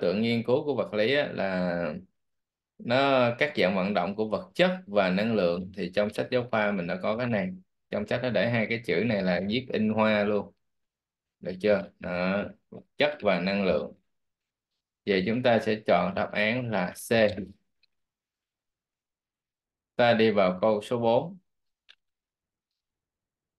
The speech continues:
Ừ. Gia tốc là một đại lượng. Đại lượng như thế nào? Gia tốc là nó vector đúng không? Nó là, là đường vector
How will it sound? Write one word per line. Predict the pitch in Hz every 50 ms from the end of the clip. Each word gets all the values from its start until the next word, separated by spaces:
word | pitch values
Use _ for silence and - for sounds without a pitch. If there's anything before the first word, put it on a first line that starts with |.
| _ _ _ _ _ _ _ _ _ _ _ _ _ _ _ _ _ _ _ _ _ _ _ _ _ _ _ _ _ _ _ _ _ _ _ _ _ _ _ _ _ -
Ừ. | 214 220 226 247 - _ _ _ _ _ _ _ _ _ _ _ _ _ _ _ _ _ _ _ _ -
Gia | 127 139 139 143 135 131 - -
tốc | 160 180 180 180 - - _ _ _ _ _ _ _ _
là | 101 104 107 110 107
một | 104 101 98 98 98 95
đại | 95 92 95
lượng. | 101 104 98 90 90 98 101 92 - _ _ _ _ _ _ _ _ _ _ _ _ - _ _ _ _ _ _ _ _ -
Đại | - 101 101
lượng | 98 92 95 104
như | 104 107
thế | 110 117
nào? | 123 117 95 92 - - _ _ _ _ _ _ _ _ _ _ _ _ _ _ _ _ _ _ _ _ _ _ _ _ _ _ _ -
Gia | - 131 143 139 135 -
tốc | 160 170 -
là | 127 101
nó | 104 120 135
vector | 143 160 165 - 135 131 127 127
đúng | 135 156
không? | 151 131 117 117 -
Nó | - 107 113
là, | 123 123 110 90
là | 90 90
đường | 90 90 87 95
vector | 110 - - - 107